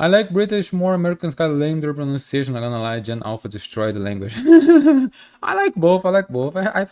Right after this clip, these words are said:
I think both, uh, have really good accents at some words. Uh, and it's, and I also think that some words in the British accent are difficult to understand.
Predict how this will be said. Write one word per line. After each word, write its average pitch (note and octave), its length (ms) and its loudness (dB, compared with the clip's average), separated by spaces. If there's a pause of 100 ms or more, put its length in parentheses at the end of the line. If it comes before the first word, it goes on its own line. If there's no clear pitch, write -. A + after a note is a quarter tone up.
I E3+ 40 -4
think - 240 -8
both, E3 480 -4
uh, A2 420 -4 (680)
have A2+ 320 -4 (100)
really B2+ 340 -2
good A2 540 -4 (100)
accents G2 440 -6
at F#2+ 240 -8
some F#2+ 300 -8
words. F#2 520 -8 (460)
Uh, G2 360 -4
and E3 240 0
it's, G3 260 -6
and E3 300 -4 (640)
I C3 140 -2
also F3 380 0
think C#3+ 280 -6
that B2+ 220 -2
some A#2+ 240 -4
words G#2 360 -4
in G2 160 -6
the F2+ 120 -10
British F#2 440 -8
accent F2+ 380 -10
are F2 380 -4 (1300)
difficult D#3 380 -2
to G#2+ 100 -6
understand. F2 600 -8